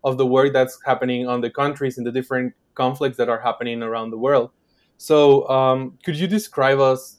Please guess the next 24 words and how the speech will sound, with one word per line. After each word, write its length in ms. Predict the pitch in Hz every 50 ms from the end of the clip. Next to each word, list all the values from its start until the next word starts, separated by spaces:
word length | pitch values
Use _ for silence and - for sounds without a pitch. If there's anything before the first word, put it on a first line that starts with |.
| _ -
your 220 | 131 131 127 120
current 340 | - - 123 120 123 120 120
work 240 | 120 120 120 120 113
at 140 | 120 117
the 300 | 113 117 110 110 107 104 - _ _ _ _ _ _
G 180 | 123 127 131
D 100 | 127 123
C? 400 | 120 - - 123 123 135 127 - _ _ _ _ _ _ _
What, 300 | - 131 127 117 117 123
what 160 | 131 131 131
do 60 | 127 131
you 160 | 127 120 117
do? 220 | 120 135 139 143
What 200 | 143 131 127 123 123
are 240 | 120 120 120 117 117
your 300 | 117 120 117 113 113 113
objectives? 680 | 113 113 117 123 123 120 123 _ - 117 113 110 - -
And 260 | 123 113 110 107 107 - _ _ 127
basically, 380 | 127 123 131 127 - 123 117 117
what 320 | 113 - _ 131 123 117
do 80 | 117 117
you 160 | 120 117 110
do 120 | 117 117
there? 240 | 107 107 - - _